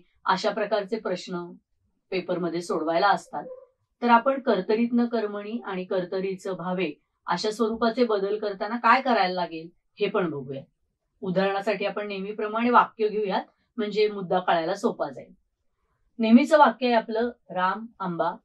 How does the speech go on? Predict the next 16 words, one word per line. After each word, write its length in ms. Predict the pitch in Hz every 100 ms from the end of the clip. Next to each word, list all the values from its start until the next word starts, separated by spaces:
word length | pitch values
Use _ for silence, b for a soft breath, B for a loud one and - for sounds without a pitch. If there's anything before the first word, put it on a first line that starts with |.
| _
खातो." 420 | 226 208 - - _ _ _ _ _ _
आता 160 | - 180
इथे 220 | 180 190
खातो 360 | - - - 202
हे 140 | 202
रूप 240 | 208 214 214
राम 300 | 175 185 220 - _ _ -
या 100 | 185
कर्त्याप्रमाणे 720 | 208 175 190 185 202 196 190
बदलणारे, 640 | 190 180 185 190 196 247
रामचं 360 | 233 175 180 202
सीता 380 | 190 190 202 190
केलं 280 | 202 220 311
की 380 | - _ 190
राम 240 | 185 185 185
आम-, 200 | 180